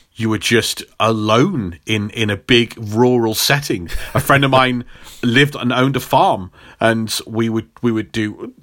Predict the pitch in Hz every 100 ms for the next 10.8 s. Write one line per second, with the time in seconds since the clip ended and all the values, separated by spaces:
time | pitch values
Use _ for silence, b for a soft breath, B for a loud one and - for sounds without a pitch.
0 | _ 131 180 - - 190 156 143 151 147
1 | 143 87 95 123 - 123 156 180 120 113
2 | 104 - 98 95 95 98 113 123 151 -
3 | 156 117 - - 104 135 - 147 180 165
4 | 98 87 87 B B B 113 110 113 120
5 | 120 127 127 127 - - 160 185 165 113
6 | - 101 90 87 b b b b b 101
7 | 92 117 120 131 127 101 107 - 196 160
8 | 120 104 95 - 113 110 131 - 120 127
9 | - - B B - - 196 - - 143
10 | - - - 104 107 104 98 -